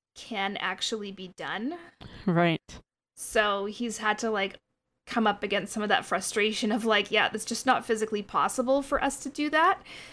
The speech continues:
Speaker 1: So you're gonna have to, like, go back to the drawing board and redesign it, 'cause while you can imagine us doing it, that's different from us actually doing it." So it's been helping him, like, do that, like, you know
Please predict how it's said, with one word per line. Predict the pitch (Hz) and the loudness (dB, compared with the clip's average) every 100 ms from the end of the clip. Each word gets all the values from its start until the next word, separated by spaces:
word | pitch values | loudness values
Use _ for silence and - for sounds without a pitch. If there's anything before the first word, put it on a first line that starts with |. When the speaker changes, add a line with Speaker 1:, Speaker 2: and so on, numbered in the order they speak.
| - | -12
Speaker 1:
So | - - 233 226 226 | 0 6 8 8 6
you're | 226 226 | 4 2
gonna | 247 254 | 4 4
have | 254 247 240 | 6 4 4
to, | - | 4
like, | 240 226 226 | 4 4 2
go | 220 | 0
back | 202 196 | 2 0
to | - | 0
the | 196 | -6
drawing | 180 208 190 202 | 0 2 4 2
board | 196 180 | 0 -2
and | 185 190 | -2 -6
redesign | 180 180 208 196 | -8 -2 2 4
it, | 165 - | 2 -4
'cause | 190 202 | -10 -4
while | 202 185 | -2 0
you | 214 269 | 0 0
can | 277 | 2
imagine | 226 190 220 359 370 247 | 0 2 4 4 4 0
us | 220 | 0
doing | - 202 190 | -4 -6 -4
it, | 175 214 - 254 - _ _ _ _ _ | -2 -4 -4 -8 -12 _ _ _ _ _
that's | 196 190 - | -4 -4 -6
different | 294 320 240 190 - - - _ _ _ _ _ | -4 -2 0 0 -4 -14 -18 _ _ _ _ _
from | 233 185 | -2 2
us | 190 - | 2 2
actually | 185 - 180 156 | 0 0 -8 -6
doing | 247 247 214 | 2 4 4
it." | 139 - - - - - _ _ _ | 2 -2 -4 -12 -14 -20 _ _ _
So | - 208 | 4 6
it's | 165 214 | 6 2
been | - 240 226 | 2 2 4
helping | 226 220 226 214 | 2 2 0 -2
him, | 208 185 196 202 - _ | 0 -2 -2 -8 -14 _
like, | - 156 - - - | -4 -4 -6 -20 -20
do | - 196 | -8 -6
that, | 185 180 - | -2 0 0
like, | 147 - 196 _ _ _ _ - | -2 -4 -12 _ _ _ _ -12
you | 202 | -8
know | 156 | -8